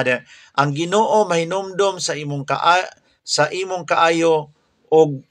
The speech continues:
mutabang kanimo. Ang Ginoo dili malimot sa mga kaayo nga imong gipakita ngadto sa imong amahan, makatabang kini kanimo aron kabayran imong mga kasalanan.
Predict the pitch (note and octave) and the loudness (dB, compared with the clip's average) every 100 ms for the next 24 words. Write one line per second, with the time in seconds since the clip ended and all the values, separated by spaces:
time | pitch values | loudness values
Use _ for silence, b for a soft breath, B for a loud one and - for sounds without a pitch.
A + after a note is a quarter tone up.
0 | _ C#3 B2+ D#3 D#3+ F3 E3+ D#3+ C#3 D3+ | _ -10 -2 2 2 2 0 -2 -2 0
1 | D#3+ D#3+ C#3 A2 - _ _ _ _ _ | 0 -2 0 -2 -6 _ _ _ _ _
2 | _ _ _ _ _ _ _ _ _ _ | _ _ _ _ _ _ _ _ _ _
3 | - D3 C#3 E3 F3+ G#3+ G#3+ E3+ F#3 G3 | -4 -2 0 0 0 2 2 2 0 -2
4 | E3+ D#3+ E3 F#3+ F#3+ G3 G3+ _ - D#3 | 2 0 2 -4 0 0 -2 _ 0 2
5 | C#3+ C#3 C3+ - C#3 E3+ F#3+ F#3+ F#3 F3 | 2 2 0 0 2 4 4 2 0 0
6 | C#3+ D3 D3 C3+ - C3+ E3 D#3+ E3+ C#3+ | -2 -4 -6 -4 -4 -2 -2 0 0 2
7 | D3 C3 C#3+ D3 C3 B2+ B2 G#2+ A#2 F3+ | -2 0 -2 -2 -6 -8 -8 -4 0 2
8 | D#3+ - _ b b b b - D#3+ D3 | 0 -10 _ b b b b -6 -2 0
9 | D3 F#3+ G3 G3 F#3+ F3+ E3 D#3+ D#3 F3 | 4 4 6 2 2 -2 -2 0 0 0
10 | E3+ E3 D3 C#3 C3+ C#3 D3+ D3+ D3 C#3+ | 2 4 4 2 2 2 2 2 -2 -6
11 | C3+ C3 A#2+ A#2+ A2+ B2 - D3 D#3 F3 | -6 -6 -8 -8 -4 -4 0 0 2 0
12 | D3 | 0